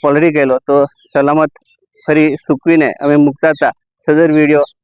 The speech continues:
દુકાનની અંદરથી લેવામાં આવેલા છે અને એમને આ હાર સહન ના થતા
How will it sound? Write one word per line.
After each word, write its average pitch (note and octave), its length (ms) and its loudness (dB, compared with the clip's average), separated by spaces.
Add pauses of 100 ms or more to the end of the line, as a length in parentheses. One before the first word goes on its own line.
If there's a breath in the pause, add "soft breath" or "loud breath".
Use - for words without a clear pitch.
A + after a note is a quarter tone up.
(140)
દુકાનની D3 360 0
અંદરથી C#3+ 360 0
લેવામાં D3+ 360 2
આવેલા D#3 220 0
છે F#3 180 -4 (560)
અને D3 300 0 (1500)
એમને D3+ 380 2 (360)
આ C#3 220 0 (520)
હાર D3+ 260 -2 (520)
સહન E3 260 2
ના F#3 120 2
થતા D#3+ 320 -4